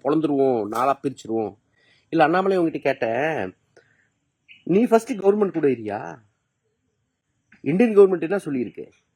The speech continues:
ஒரு ஒரு பிரஸ் மீட்ல என்ன சொல்றாங்க இந்தியன் கவர்மெண்ட்ல இருந்து வந்து?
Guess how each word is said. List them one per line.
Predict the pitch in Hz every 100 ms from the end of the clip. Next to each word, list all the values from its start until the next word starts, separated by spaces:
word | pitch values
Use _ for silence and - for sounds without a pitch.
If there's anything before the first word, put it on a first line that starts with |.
| _
ஒரு | 127 170
ஒரு | 220 208
பிரஸ் | 208 202
மீட்ல | 226 202
என்ன | 185 190
சொல்றாங்க | 165 143 131 123
இந்தியன் | 139 131
கவர்மெண்ட்ல | 120 110 107
இருந்து | 113 104 104
வந்து? | 90 85 71